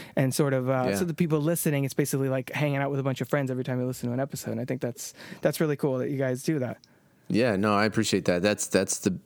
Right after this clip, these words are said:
Speaker 2: the main idea, is that you're a fly on the wall to the conversation. So I appreciate that.
Speaker 1: Yeah, and it gives you the freedom to bring in whatever, whether it's a big,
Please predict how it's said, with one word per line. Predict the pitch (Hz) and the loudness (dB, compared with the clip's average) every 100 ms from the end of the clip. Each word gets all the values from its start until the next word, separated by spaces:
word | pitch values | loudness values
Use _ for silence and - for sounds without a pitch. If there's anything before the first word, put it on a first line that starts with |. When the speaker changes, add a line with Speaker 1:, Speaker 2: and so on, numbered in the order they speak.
| - | -2
Speaker 2:
the | 95 | 0
main | 98 95 | 2 2
idea, | 95 92 92 90 | 2 2 2 2
is | 87 82 | 0 0
that | 87 | 0
you're | 82 90 87 | 2 2 2
a | |
fly | - 90 90 | 2 2 4
on | 87 | 2
the | 85 | 2
wall | 85 85 | 0 0
to | - | 0
the | 90 | 0
conversation. | 85 90 85 - 85 82 85 85 | 0 0 0 0 -2 -2 -4 -4
So | - 90 87 - - - - - | -2 -2 -2 -8 -20 -20 -20 2
I | 101 | 2
appreciate | 123 123 92 82 | 4 2 0 0
that. | 85 - - - _ _ - - | -2 -4 -12 -20 _ _ -8 -2
Speaker 1:
Yeah, | 202 147 | 0 0
and | 147 | 0
it | |
gives | 165 147 | 0 0
you | 143 | -2
the | |
freedom | - 156 139 139 | 0 0 0 0
to | 143 | 0
bring | 131 139 135 | 2 2 2
in | 135 | 2
whatever, | 135 135 131 131 131 131 202 | 2 0 0 0 0 -2 -2
whether | 139 131 131 | -2 0 -2
it's | 135 | -2
a | 131 | 0
big, | 139 123 | -2 -2